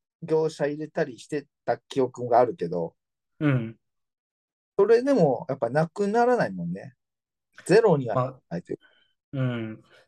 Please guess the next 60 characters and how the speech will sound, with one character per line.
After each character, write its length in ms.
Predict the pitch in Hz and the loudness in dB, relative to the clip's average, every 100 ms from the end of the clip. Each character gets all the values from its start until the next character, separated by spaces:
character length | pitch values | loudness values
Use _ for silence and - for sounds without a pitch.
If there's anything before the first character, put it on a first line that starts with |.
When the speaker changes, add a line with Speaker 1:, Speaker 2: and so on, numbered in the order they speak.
| _ | _
Speaker 2:
定 160 | 175 170 | -2 0
期 80 | |
的 240 | - 147 185 | 0 2 4
に 160 | 185 | 4
そ 160 | 170 175 | 6 6
う 20 | |
や 80 | 165 | 6
っ 100 | 156 | 4
て 360 | - 160 247 - _ _ _ _ _ _ | 4 6 4 -2 _ _ _ _ _ _
や 160 | 127 | -2
ん 80 | 117 | 0
な 100 | 110 | -2
い 80 | 107 | -4
と、 280 | 117 113 - - - - - - - - - | -2 -2 -2 -14 -18 -16 -16 -18 -20 -20 -8
Speaker 1:
う 60 | 131 | -6
ん。 40 | |
Speaker 2:
ま 60 | 127 - _ | -6 -12 _
あ、 80 | 123 | -6
や 120 | 117 | -6
っ 160 | - - | -8 -2
て 120 | 190 | 2
も 300 | 156 131 - | 2 0 -8
っ 40 | |
て 100 | - | -12
い 100 | 123 | -8
う 120 | 127 131 _ _ | -8 -10 _ _
と 120 | 135 | -12
こ 260 | 135 - 143 | -12 -8 -4
ろ 180 | 147 | -4
も 300 | 135 113 - - | -4 -6 -10 -8
あ 140 | 160 | -6
る 220 | 143 127 | -4 -6
し、 840 | - - - - 117 107 110 117 143 _ _ | -8 -12 -12 -10 -10 -8 -10 -14 -16 _ _
う 60 | 120 | -10
ー 800 | 113 110 110 110 110 107 107 113 | -8 -8 -8 -10 -10 -10 -12 -14
ん、 40 | 127 - _ | -18 -20 _
だ 100 | - | 0
か 80 | 139 | 2
ら 60 | 117 | 2
も 220 | 113 - | 0 -6
う、 20 | _ _ _ _ _ | _ _ _ _ _
こ 120 | - | 4
れ 60 | 208 | 6
は 200 | 208 160 | 6 4
ぜ-、 280 | 131 170 - - | 2 0 0 -2
あ、 160 | 143 | -2
よ 220 | 120 208 349 | 0 -2 0
く 240 | 156 131 | 2 2
思 180 | 131 165 | 4 4
う 40 | |
ん 40 | 123 | 2
だ 80 | |
け 80 | 110 | -2
ど 80 | 101 | -6
さ、 240 | - 104 98 | -6 -6 -4
こ 100 | 139 | -6
う、 80 | 117 | 0
ゼ 160 | 151 | 2
ロ 100 | 330 | 2
百 800 | 339 339 339 339 320 302 294 311 | 0 -2 -2 -2 -2 -4 -6 -8